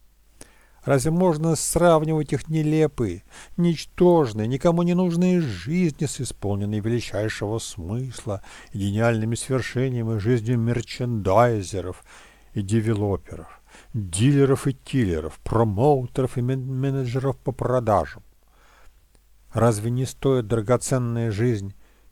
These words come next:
единственного, обоссанного, восхитительного, пахнущего мочой, обдолбанного негра, рэпера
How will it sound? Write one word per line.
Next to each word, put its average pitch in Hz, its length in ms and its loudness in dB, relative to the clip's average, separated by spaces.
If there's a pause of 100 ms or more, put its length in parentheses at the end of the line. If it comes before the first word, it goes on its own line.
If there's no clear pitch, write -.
(280)
единственного, 113 920 -4 (220)
обоссанного, 131 760 0
восхитительного, 135 760 -2
пахнущего - 680 -6
мочой, 127 580 -2
обдолбанного 117 1040 -2
негра, 117 480 -6 (300)
рэпера 101 640 -2